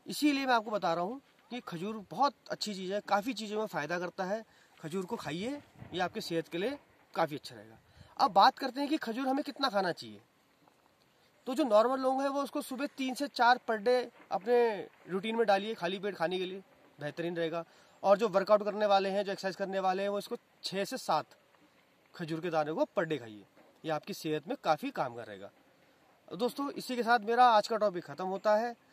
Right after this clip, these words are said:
भरत पांडे बाबा चैनल को please like, subscribe करिएगा। दोस्तों, मैं कल एक अल्मोड़ा में एक doctor से मिला हूँ,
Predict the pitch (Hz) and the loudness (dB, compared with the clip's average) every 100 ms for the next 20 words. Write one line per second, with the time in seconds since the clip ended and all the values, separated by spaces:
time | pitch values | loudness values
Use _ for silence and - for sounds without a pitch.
0 | _ _ - 170 208 208 208 226 170 160 | _ _ -4 -2 0 4 4 2 2 4
1 | 190 202 208 208 214 202 208 123 135 185 | 6 4 0 -4 -6 -6 -6 -6 -6 -6
2 | 180 - 180 170 170 170 175 185 - _ | -8 -8 -6 -4 -6 -6 -6 -10 -14 _
3 | - 220 285 202 262 262 269 254 214 233 | -8 -2 0 4 4 4 2 2 2 2
4 | 247 254 254 240 226 185 - 214 214 226 | 4 4 4 2 -4 -2 -4 -4 -6 -2
5 | 196 214 226 | 4 4 2